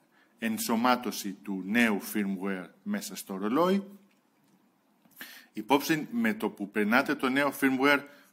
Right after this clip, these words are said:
ό,τι έχετε μέσα στο κινητό το χάνετε. Αυτό το ξέρετε, από βήματα και τα λοιπά. Λοιπόν, ε, τελείωσε το τέτοιο και όπως βλέπετε, «Please open the app» για να συνδεθεί. Εμείς δεν θα το κάνουμε αυτό.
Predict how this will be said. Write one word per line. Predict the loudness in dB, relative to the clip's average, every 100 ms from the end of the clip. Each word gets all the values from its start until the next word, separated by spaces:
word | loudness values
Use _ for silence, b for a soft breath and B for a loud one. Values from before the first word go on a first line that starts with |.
| _
ό,τι | 0 0 2 0
έχετε | 0 0 0
μέσα | 0
στο | -2
κινητό | -2 -2 0 -2 -2
το | -4
χάνετε. | 2 2 2 -4 -14 -14
Αυτό | -10 -8
το | -8
ξέρετε, | -2 0 0 -4
από | -10 -8
βήματα | -2 0 0 -4
και | -2
τα | 0
λοιπά. | -2 -2 -6 -8 B B B B B
Λοιπόν, | -2 0 0 -2 -2 -2 -4 -6
ε, | -6 -6 -6 -8 -10 -14 b b b -4
τελείωσε | 0 2 2 2 -2 -8
το | -6
τέτοιο | -4 -2
και | -2
όπως | 0
βλέπετε, | 0 0 0 0 0 -4
«Please | 4 4 4 0
open | 2 2 2 0 0 4
the | 4 4
app» | 2 -6
για | -2 2
να | 2
συνδεθεί. | 0 -2 -2 -2 -2 -4 B B -6
Εμείς | -2 0 -2 -6
δεν | -2 2 2
θα | 2 -4
το | -4
κάνουμε | -2 -2 -2 -6 -10
αυτό. | -10 0 4 4 0